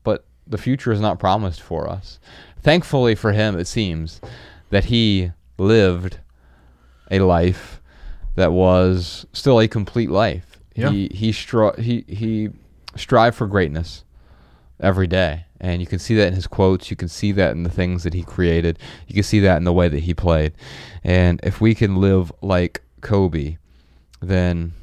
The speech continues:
Speaker 1: you know that living isn't in vain. Let's dive into some of these questions today.
Speaker 2: All right. <clears throat> Robert wants to know, "How do you start letting go?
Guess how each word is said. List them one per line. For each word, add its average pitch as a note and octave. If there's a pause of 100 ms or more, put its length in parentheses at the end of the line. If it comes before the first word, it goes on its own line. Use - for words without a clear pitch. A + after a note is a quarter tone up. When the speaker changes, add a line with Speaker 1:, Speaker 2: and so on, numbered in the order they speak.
(500)
Speaker 1:
you F#2+
know G2
that E2+
living F2
isn't E2+
in E2
vain. E2 (920)
Let's A2+
dive C3
into A#2
some A2
of -
these G2
questions G2+
today. E2+ (1600)
Speaker 2:
All A2
right. B2 (140)
<clears throat> A#2
Robert C#3
wants B2+
to D3+
know, C3+
"How D3+
do F#3+
you E3+
start C3
letting A2+
go? F2+